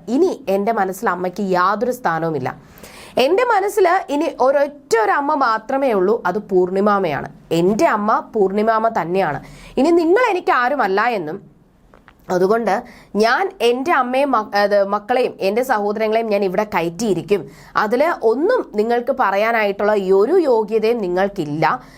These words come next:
പിന്നെ മറ്റൊരു കാര്യം, നിങ്ങളിപ്പോൾ ഈ പറയുന്നില്ലേ, ഇതിന്, ആ,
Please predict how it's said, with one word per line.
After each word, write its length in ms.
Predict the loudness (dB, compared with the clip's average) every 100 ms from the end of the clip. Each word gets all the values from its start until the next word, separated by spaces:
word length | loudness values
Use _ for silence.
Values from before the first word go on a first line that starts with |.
| -12 -2
പിന്നെ 360 | 0 2 0 0
മറ്റൊരു 480 | -2 -2 -2 0 2
കാര്യം, 300 | 2 -2 -6 -12 -20 -20 -20 -2
നിങ്ങളിപ്പോൾ 380 | 2 2 2 2 2
ഈ 20 | 2
പറയുന്നില്ലേ, 640 | 0 0 -2 -2 0 -2 -4 -10 -20 -14 -2
ഇതിന്, 320 | 2 4 2 0
ആ, 60 | 0